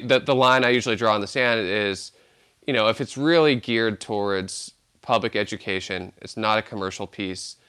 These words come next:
like the golf ball wave. I'm not gonna sell that piece. I, I tow it around on a trailer.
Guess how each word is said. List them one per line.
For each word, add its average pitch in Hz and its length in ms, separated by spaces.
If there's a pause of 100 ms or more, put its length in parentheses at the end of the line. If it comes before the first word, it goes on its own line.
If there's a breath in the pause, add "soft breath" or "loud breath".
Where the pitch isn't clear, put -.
(340 soft breath)
like 110 200
the 113 100
golf 98 280
ball 87 180
wave. 87 280
I'm 107 100
not 95 160
gonna 101 160
sell 92 280
that 85 240
piece. - 480 (100)
I, 101 160
I 107 100
tow 117 280
it 101 80
around 101 440
on 101 160
a 90 40
trailer. 101 540